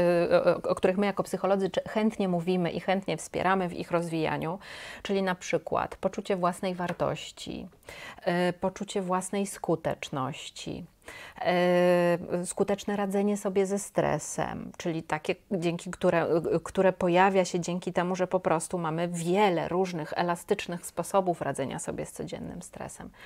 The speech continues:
E, również takie umiejętności jak na przykład asertywność czy umiejętność komunikowania się,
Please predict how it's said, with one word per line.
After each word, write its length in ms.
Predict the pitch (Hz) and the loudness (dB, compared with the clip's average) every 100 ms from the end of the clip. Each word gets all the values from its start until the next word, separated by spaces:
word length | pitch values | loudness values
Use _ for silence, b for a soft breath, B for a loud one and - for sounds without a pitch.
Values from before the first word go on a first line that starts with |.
| B B B B | B B B B
E, 200 | 185 190 | 2 4
również 280 | 202 220 226 | 4 2 0
takie 240 | 240 - | -2 0
umiejętności 800 | - 233 220 220 254 349 - - | 2 4 2 2 2 0 -2 -2
jak 160 | 175 - | -2 -2
na 80 | 175 | -6
przykład 360 | - 180 175 | -2 0 0
asertywność 880 | 180 - 226 226 175 160 160 151 151 | -2 0 -2 0 0 0 -2 -6 -6
czy 120 | - | -6
umiejętność 500 | 180 185 196 208 196 | -4 -4 -4 -6 -8
komunikowania 1000 | - 214 220 220 220 196 160 151 151 156 | -4 -2 0 0 -2 -2 -2 -2 -4 -8
się, 340 | - - - | -10 -8 -8